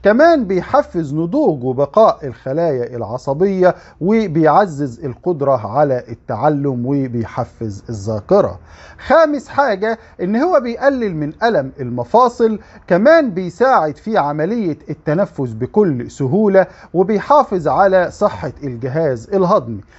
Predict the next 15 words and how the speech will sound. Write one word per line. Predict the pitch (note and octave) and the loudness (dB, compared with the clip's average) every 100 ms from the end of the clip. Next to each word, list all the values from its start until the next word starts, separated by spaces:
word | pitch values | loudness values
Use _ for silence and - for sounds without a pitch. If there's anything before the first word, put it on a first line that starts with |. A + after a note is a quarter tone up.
| - _ | -20 _
بينظف | C#3+ F#3 A#3 B3+ E3 - | 2 4 4 2 0 -2
طبعًا | - D#3+ B2+ G#2+ A2 | 0 0 -2 -8 -12
الجلد | A#2+ A2+ C#3 A3+ D3 A2 | -12 -6 0 0 -2 -8
وبيرطبه، | A#2+ D#3+ D#3+ C3 A#2 - A3 A#3+ B3+ A#3+ - - | -6 -2 0 0 0 -2 0 4 4 2 -6 0
بيرفع | F3 F#3 - D#4 B3+ | 2 2 4 4 4
لك | E3+ - - | 2 -2 -6
المناعة | C#3+ D3 D3 D#3 C#3+ C3+ C3 _ | -6 -4 -2 -2 -2 -2 -6 _
وبيرفع | C3 C3 B2+ C#3+ B2+ C3+ A#2 G2+ | -6 -4 2 0 0 -2 -2 -2
الحرق | A#2+ - C3+ A#2 - - _ | -8 -8 -8 -8 -10 -18 _
بتاع | A#2+ A2 G2 - A2+ | -4 -4 -6 -8 -10
الجسم. | G2+ A#2 G#3 - G2+ - _ - | -8 0 0 0 -12 -16 _ -6
بكده | D#3 B3+ G#3+ A3 - - | -2 0 4 2 2 -8
عرفت | G2 C#3+ B3 - F#3 | -4 -2 -2 -4 -6
كل | - E4 E4+ D#4+ C#4 | 2 4 6 4 0
حاجة | - G#3 G3+ F3 F#3 | 0 0 0 0 -2